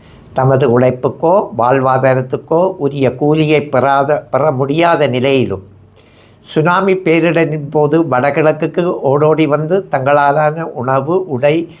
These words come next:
நிதியை வழங்கி பாதிப்புற்ற எமது உறவுகளுக்கு உதவிய மலையக மக்களுக்கு என்றென்றும் நாம் கடமைப்பட்டுள்ளோம்.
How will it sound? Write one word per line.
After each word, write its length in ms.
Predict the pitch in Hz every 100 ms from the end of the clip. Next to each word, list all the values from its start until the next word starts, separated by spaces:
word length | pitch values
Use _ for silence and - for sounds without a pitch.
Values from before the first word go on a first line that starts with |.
| - -
நிதியை 480 | 147 147 160 156
வழங்கி 560 | 127 123 139 123 110 107 - - - _ _ _
பாதிப்புற்ற 680 | 139 127 160 170 - - 180 170
எமது 280 | 139 147 147
உறவுகளுக்கு 640 | 131 139 156 160 165 160
உதவிய 460 | 160 139 143 143 143
மலையக 500 | 120 127 147 143 151
மக்களுக்கு 680 | 135 135 139 135 135 139 - - -
என்றென்றும் 640 | 143 170 151 151 151 151 -
நாம் 380 | 139 135 131 127
கடமைப்பட்டுள்ளோம். 920 | 131 123 123 123 117 - 120 110 107